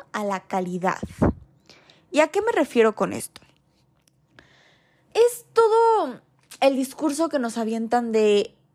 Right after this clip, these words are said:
si no la riegas, no aprendes, ¿no? Si, más bien, si no te equivocas, no aprendes. El que no intenta,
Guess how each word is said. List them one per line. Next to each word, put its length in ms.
si 180
no 160
la 160
riegas, 560
no 140
aprendes, 680
¿no? 160
Si, 160
más 240
bien, 140
si 100
no 140
te 80
equivocas, 680
no 140
aprendes. 840
El 140
que 140
no 60
intenta, 720